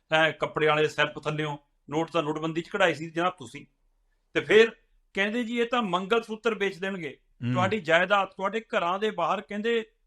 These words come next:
Speaker 1: "ਐਕਸ-ਰੇ ਮਸ਼ੀਨਾਂ ਲੱਗ ਜਾਣੀਆਂ ਤੇ ਉਹ 'ਚ ਪਤਾ ਲੱਗ ਜਾਣਾ ਕਿ ਤੁਹਾਡੇ ਕੋਲ ਦੋ ਮਕਾਨ ਨੇ, ਦੇ ਦਿਓ, ਸੋਨਾ ਇਹ ਤਾਂ ਦੇ ਦਿਓ, ਜਾਇਦਾਦ ਤਾਂ ਦੇ ਦਿਓ।" ਕਹਿੰਦੇ, "ਇਹ ਸਾਰਾ ਕੁਛ ਇਹਨਾਂ ਮੁਸਲਮਾਨਾਂ ਨੂੰ ਦੇ ਦੇਣਾ।"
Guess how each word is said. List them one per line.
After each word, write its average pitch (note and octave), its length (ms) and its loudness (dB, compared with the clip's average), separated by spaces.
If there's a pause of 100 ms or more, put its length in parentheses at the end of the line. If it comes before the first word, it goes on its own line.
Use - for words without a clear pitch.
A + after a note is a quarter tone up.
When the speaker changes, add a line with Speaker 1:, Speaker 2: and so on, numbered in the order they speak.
(120)
Speaker 1:
"ਐਕਸ-ਰੇ A3+ 360 -2
ਮਸ਼ੀਨਾਂ G#3+ 380 0
ਲੱਗ F3 120 0
ਜਾਣੀਆਂ G3 400 -6 (500)
ਤੇ G3 80 -2
ਉਹ A3 60 4
'ਚ G#3+ 80 -8
ਪਤਾ G3+ 260 2
ਲੱਗ F#3+ 140 0
ਜਾਣਾ G3 160 -4
ਕਿ G#3 80 -6
ਤੁਹਾਡੇ G3 260 -8
ਕੋਲ G3+ 120 -6
ਦੋ E3+ 200 -2
ਮਕਾਨ F#3+ 300 2
ਨੇ, F3+ 100 -2
ਦੇ D3+ 160 -6
ਦਿਓ, C#3+ 220 -4
ਸੋਨਾ F#3 360 -2
ਇਹ G3 40 0
ਤਾਂ F#3 120 0
ਦੇ E3+ 180 -2
ਦਿਓ, E3 160 -2
ਜਾਇਦਾਦ F3 360 2
ਤਾਂ F#3+ 120 -2
ਦੇ E3 160 -6
ਦਿਓ।" D#3 140 -4
ਕਹਿੰਦੇ, G#3+ 500 -4
"ਇਹ A#3 60 -2
ਸਾਰਾ G#3 260 4
ਕੁਛ G#3+ 160 -4
ਇਹਨਾਂ G#3+ 180 -4
ਮੁਸਲਮਾਨਾਂ E3 440 -2
ਨੂੰ D3 80 -8
ਦੇ B2 100 -8
ਦੇਣਾ।" B2 160 -16